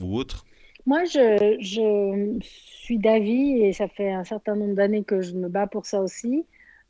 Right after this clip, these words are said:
Speaker 2: qu'on va vers une accélération de la technologie qui est, euh, euh, très puissante et très violente. Quelque part, les, les conséquences restent, risquent d'être aussi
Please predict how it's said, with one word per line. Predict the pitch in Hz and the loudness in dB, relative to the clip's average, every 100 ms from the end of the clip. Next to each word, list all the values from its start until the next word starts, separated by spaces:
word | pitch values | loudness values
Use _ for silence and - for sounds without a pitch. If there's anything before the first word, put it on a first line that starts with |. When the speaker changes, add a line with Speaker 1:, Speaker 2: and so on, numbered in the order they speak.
| - | 2
Speaker 2:
qu'on | 233 240 233 214 | 4 4 2 0
va | 247 | 2
vers | 247 214 | 2 2
une | 214 | 2
accélération | 233 - 240 226 - 277 | -2 0 0 0 -2 -2
de | 240 | 0
la | 196 | 0
technologie | 240 240 226 226 214 233 262 262 - | -2 -2 -2 0 -2 -2 -2 -2 -6
qui | - 220 | -4 2
est, | 220 226 233 - 202 | 2 2 -2 -4 -4
euh, | 196 202 | -4 -4
euh, | 208 190 185 | -6 -6 -6
très | - 240 233 233 233 220 | -4 0 2 2 0 -2
puissante | - 240 254 254 214 | -4 -2 0 0 -2
et | |
très | - 220 | -2 0
violente. | 202 233 226 208 - | 4 4 4 0 -4
Quelque | 202 208 | -2 -2
part, | 196 208 | 0 2
les, | 196 196 | 4 2
les | 190 | 0
conséquences | 220 208 226 254 - | -4 -6 -4 -6 -4
restent, | 214 214 - - | -2 -2 -4 -6
risquent | 208 254 - | 0 0 2
d'être | 202 - | -2 -2
aussi | 240 - 262 | -10 -6 -6